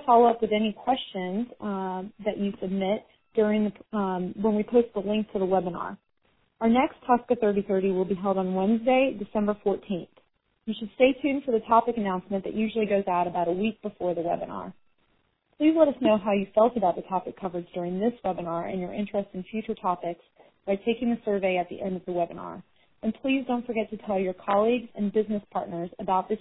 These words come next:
series and share the registration link with them. Finally, we are excited to announce our upcoming tosca implementation and reform seminar next January with Cardinal Chem Risk in Houston, Texas. We will taking much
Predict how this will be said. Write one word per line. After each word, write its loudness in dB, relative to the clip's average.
series -2
and -6
share 2
the -2
registration -4
link -8
with -10
them. -10
Finally, 2
we 4
are 4
excited 2
to -4
announce -2
our -4
upcoming -4
tosca -2
implementation -4
and -4
reform -2
seminar -6
next 0
January -2
with -6
Cardinal -2
Chem -8
Risk -8
in -6
Houston, -4
Texas. -10
We 6
will 6
taking 0
much 0